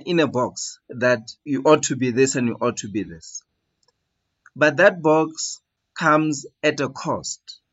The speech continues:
a cost that you're not able to get connected with your own humanity.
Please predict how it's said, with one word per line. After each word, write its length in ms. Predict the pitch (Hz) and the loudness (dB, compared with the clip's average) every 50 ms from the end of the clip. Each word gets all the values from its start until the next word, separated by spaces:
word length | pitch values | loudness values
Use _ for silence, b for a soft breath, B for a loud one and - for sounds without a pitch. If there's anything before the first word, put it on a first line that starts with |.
| _ - | _ -4
a 120 | 135 131 | -4 -4
cost 400 | 135 - - 170 170 175 - - | -4 -2 0 2 2 2 0 -4
that 420 | 147 131 123 131 131 131 - - - _ _ _ _ _ - | -6 -2 -2 -2 -2 -2 -6 -14 -20 _ _ _ _ _ -2
you're 140 | 135 135 135 | 0 2 4
not 180 | 156 175 180 175 | 4 4 4 2
able 240 | 160 147 151 151 143 143 - - | 2 4 4 2 2 0 -4 -4
to 300 | 147 139 135 135 131 - - | -2 -2 -2 -2 -4 -6 -4
get 220 | 120 139 135 135 - | -2 -2 -2 -2 -2
connected 580 | - 139 120 127 135 135 - 147 131 117 110 | -4 -2 0 0 -2 -2 -2 -4 -4 -4 -4
with 160 | 120 123 120 - | -6 -8 -6 -4
your 140 | 123 - | -4 -2
own 400 | - 135 143 139 139 135 143 139 - _ | -2 0 0 0 0 -2 -6 -8 -10 _
humanity. 760 | - 120 117 110 110 113 123 120 110 95 87 - - - _ | -8 -6 -2 -2 0 0 0 0 -2 -4 -6 -10 -12 -12 _